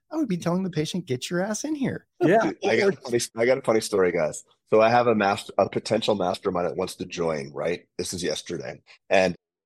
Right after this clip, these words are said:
Speaker 3: I know that we have a limited number of spots. And she's like, "Can I just talk to you? Because I don't think it's the right move for me because," and Peter, you saw the email. It's like,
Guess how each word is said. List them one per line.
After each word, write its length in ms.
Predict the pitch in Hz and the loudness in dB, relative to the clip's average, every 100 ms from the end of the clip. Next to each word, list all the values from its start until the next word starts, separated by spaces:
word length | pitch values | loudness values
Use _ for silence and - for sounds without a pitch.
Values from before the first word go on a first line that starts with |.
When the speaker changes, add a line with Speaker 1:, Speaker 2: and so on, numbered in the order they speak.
| - | -6
Speaker 3:
I 40 | 95 | -2
know 360 | 98 98 95 | 0 0 0
that 100 | 95 | -2
we 120 | 92 95 | -2 -4
have 100 | 87 | -2
a 60 | |
limited 320 | 90 92 87 | -4 -4 -6
number 220 | 82 82 78 | -6 -6 -4
of 80 | |
spots. 560 | - 143 131 87 - - - _ _ _ | -2 2 2 2 -4 -8 -10 _ _ _
And 100 | 104 | -4
she's 160 | - 107 | -2 0
like, 140 | 107 | 0
"Can 140 | - 110 | -2 -2
I 80 | 123 | -2
just 200 | 139 - | -4 -8
talk 360 | - 98 95 | -2 0 0
to 120 | - 92 | -4 -8
you? 60 | |
Because 460 | 80 87 98 87 82 - | -8 -6 -2 -2 -2 -2
I 80 | 98 | 2
don't 240 | 117 - _ | 2 0 _
think 200 | 113 107 | -4 -2
it's 140 | 107 - | -4 -4
the 100 | 98 | -2
right 260 | 95 87 98 | -2 -2 -2
move 280 | 107 127 | 0 0
for 180 | 127 104 | 0 -4
me 160 | 92 90 | -2 -2
because," 380 | 82 85 90 90 | -4 0 0 0
and 80 | 87 | -6
Peter, 200 | 104 95 | -2 -2
you 140 | 90 | -2
saw 180 | - 95 | 0 -2
the 160 | 95 87 | -2 -6
email. 300 | 87 82 80 | -4 -4 -4
It's 140 | - | -4
like, 160 | 85 | -6